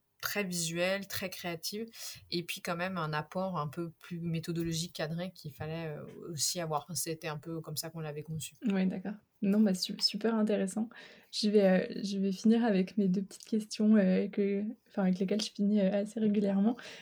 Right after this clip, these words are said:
Speaker 2: La première, c'est, euh, est-ce que tu as une croyance qui est controversée ?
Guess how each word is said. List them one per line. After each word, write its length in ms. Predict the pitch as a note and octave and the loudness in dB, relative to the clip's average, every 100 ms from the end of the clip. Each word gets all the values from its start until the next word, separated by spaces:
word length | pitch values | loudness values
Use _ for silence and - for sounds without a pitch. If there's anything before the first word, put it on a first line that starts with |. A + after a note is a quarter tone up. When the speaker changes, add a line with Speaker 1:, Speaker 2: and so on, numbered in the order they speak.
| - - | -4 4
Speaker 2:
La 180 | G#3 | 4
première, 500 | G#3 - A3 G#3+ B3+ | 4 2 4 6 4
c'est, 400 | - - A3+ B3 | -2 2 6 8
euh, 120 | F#3+ F#3 | 6 4
est-ce 220 | G3 - | 0 -4
que 280 | - B3+ C4+ - | -2 0 0 -4
tu 180 | - G3+ | 0 4
as 60 | |
une 180 | A3 G3 | 6 4
croyance 480 | - G#3+ G3+ G#3 - | 2 2 4 2 -2
qui 160 | - F#3+ | -2 0
est 100 | F3+ | 2
controversée ? 720 | G3+ G#3 G#3+ G3 G3 A#3 | 0 2 2 2 2 0